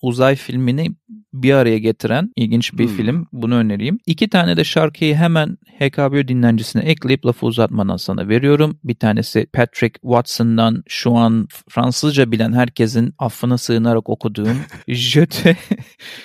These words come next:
Speaker 1: Je te laisserai des mots şarkısı. Sana buradan atarım <laughs> şarkının ismini.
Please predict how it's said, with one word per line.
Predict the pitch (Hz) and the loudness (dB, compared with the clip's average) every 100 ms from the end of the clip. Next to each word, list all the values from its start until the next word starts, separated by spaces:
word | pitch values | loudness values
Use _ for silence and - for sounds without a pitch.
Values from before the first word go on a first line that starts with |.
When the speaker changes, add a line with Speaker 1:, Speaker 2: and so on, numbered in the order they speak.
| - - | -10 -4
Speaker 1:
Je | 123 117 143 | 0 0 2
te | 160 143 131 | 4 4 4
laisserai | 135 - 135 120 127 139 - - | 2 2 2 4 2 0 -8 -16
des | 127 120 113 | -2 2 2
mots | 110 131 180 | 2 -2 -6
şarkısı. | - 113 101 104 - 131 160 | -4 -4 -4 -10 -10 -10 -6
Sana | - 117 113 | -2 0 0
buradan | 113 117 | 0 2
atarım | 117 - 123 123 160 | 0 0 0 0 -2
<laughs> | - | -4
şarkının | 131 127 - 123 | -2 -2 -2 -4
ismini. | 120 123 117 | -4 -4 -4